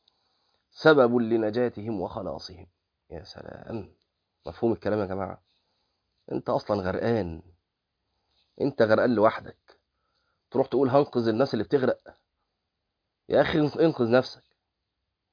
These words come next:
طيب، إنما واحد سباح نحرير بقى، اللي هم الأنبياء والعلماء الربانيون وكذا وكذا، الغرقى اللي أمثلنا كده، الغرقى زينا كده، أنا وأنتوا، لما يروحوا يتعلقوا ب-، ب-، بهم،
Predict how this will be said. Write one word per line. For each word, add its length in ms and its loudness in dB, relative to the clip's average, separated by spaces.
طيب، 480 2
إنما 380 4
واحد 320 2
سباح 520 -2
نحرير 440 -4
بقى، 360 -4
اللي 160 -2
هم 140 4
الأنبياء 400 0
والعلماء 500 -2
الربانيون 720 -4
وكذا 300 -4
وكذا، 380 -4
الغرقى 480 4
اللي 160 2
أمثلنا 540 0
كده، 360 -10
الغرقى 420 0
زينا 320 -2
كده، 260 -10
أنا 140 -6
وأنتوا، 300 -6
لما 160 2
يروحوا 180 4
يتعلقوا 420 2
ب-، 60 0
ب-، 400 0
بهم، 400 -2